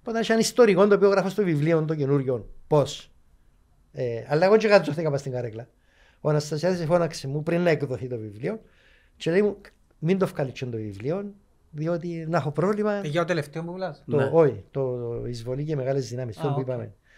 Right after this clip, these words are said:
Speaker 1: "Μην το εκδώσεις το βιβλίο και να έχω πρόβλημα". Και λέω του, "Εγώ να το εκδώσω και αν έχεις πρόβλημα,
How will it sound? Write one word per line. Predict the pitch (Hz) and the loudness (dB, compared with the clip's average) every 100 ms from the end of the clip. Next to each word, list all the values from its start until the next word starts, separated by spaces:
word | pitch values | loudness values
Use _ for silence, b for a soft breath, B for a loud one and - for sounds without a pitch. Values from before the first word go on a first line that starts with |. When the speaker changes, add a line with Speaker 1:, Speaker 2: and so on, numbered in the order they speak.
| b | b
Speaker 1:
"Μην | 170 202 | 2 8
το | 208 | 8
εκδώσεις | 175 180 151 | 8 2 -2
το | - 170 | -2 0
βιβλίο | 156 143 170 226 | 0 0 0 0
και | 180 | 0
να | 190 | -2
έχω | 160 180 | -2 -4
πρόβλημα". | 180 170 127 110 - _ _ _ b b b b b - | 0 0 0 -8 -18 _ _ _ b b b b b -6
Και | - | 4
λέω | 185 202 | 8 8
του, | |
"Εγώ | 185 160 185 | 8 6 6
να | 190 | 4
το | 165 135 | 4 2
εκδώσω | - 139 185 220 277 269 - - _ _ _ _ _ _ _ _ _ _ _ _ _ _ _ _ | 2 4 6 4 0 -2 -14 -20 _ _ _ _ _ _ _ _ _ _ _ _ _ _ _ _
και | - | -4
αν | 151 | -2
έχεις | 175 156 | -2 -6
πρόβλημα, | 170 202 226 247 254 | 0 0 0 -4 -4